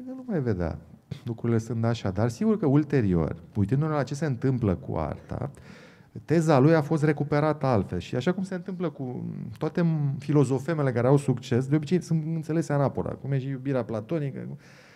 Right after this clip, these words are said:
Când auzim moartea artei și trimitem la Hegel, nu se înțelege de obicei ce anume avea în vedere. E tentația de a lega lucrurile astea, pe de-o parte, de ceea ce vedem, această tendință spre abstractizare,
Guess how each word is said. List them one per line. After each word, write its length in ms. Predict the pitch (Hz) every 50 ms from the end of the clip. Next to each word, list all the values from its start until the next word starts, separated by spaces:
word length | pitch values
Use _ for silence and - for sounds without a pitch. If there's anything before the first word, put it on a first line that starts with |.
| - -
Când 260 | - - 117 - - 151
auzim 240 | 156 156 160 175
moartea 340 | 151 156 165 170 143 - 147
artei 200 | 151 151 143 139
și 60 | 127
trimitem 280 | - 147 151 147 156 151
la 140 | 151 143 131
Hegel, 440 | - 160 165 151 156 165 160 156 - - - _ _ _ _ _ _ _ _ _ _ _ _ _ _ _ _ _ _ _ _ _ _ _ _ _ _ _ _
nu 160 | - 151 147
se 120 | 135 - 120
înțelege 360 | 113 107 107 104 101 98 98
de 100 | 95 98
obicei 300 | 92 92 95 - 104 95
ce 160 | - - 120
anume 300 | 110 101 101 98 92 90
avea 240 | 87 85 87 87 82
în 120 | 80 80
vedere. 420 | 78 82 80 76 85 80 - - - - - - _ -
E 140 | - 135 190
tentația 640 | 185 - 180 143 139 139 165 185 185 - 185 160
de 120 | 139 135
a 140 | 143 139 139
lega 400 | 135 123 117 107 101 113 156 190
lucrurile 360 | 185 165 139 147 139 135 143
astea, 360 | 147 151 147 - 165 151 143 - - - -
pe 120 | - 165
de-o 140 | 160 160 151
parte, 380 | 151 - 143 147 143 - 143 127
de 320 | 117 107 113 113 110 107
ceea 220 | 110 - 139 143
ce 160 | 143 143 - 135
vedem, 360 | 120 131 120 107 135 135 135
această 260 | 123 117 135 135 139
tendință 460 | 135 131 123 117 120 139 143 143 147
spre 180 | 120 135 127 127
abstractizare, 880 | 120 - - - - 127 123 - - 120 104 92 107 107 104 92 80